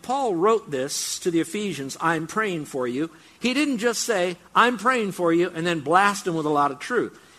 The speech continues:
He said, "I'm praying for you, and here's what I'm praying for."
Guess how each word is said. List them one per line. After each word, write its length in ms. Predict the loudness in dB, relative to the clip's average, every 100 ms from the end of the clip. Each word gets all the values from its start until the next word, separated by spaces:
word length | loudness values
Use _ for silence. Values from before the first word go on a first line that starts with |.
| -4
He 140 | -2
said, 180 | 0 0
"I'm 180 | 0 0
praying 360 | 0 0 -2
for 200 | 0 2
you, 220 | 4 2 2
and 180 | -2 -2
here's 400 | -2 -2 0 0
what 220 | 0 2
I'm 180 | 0 -2
praying 380 | -6 -6 -8 -10
for." 300 | -10 -10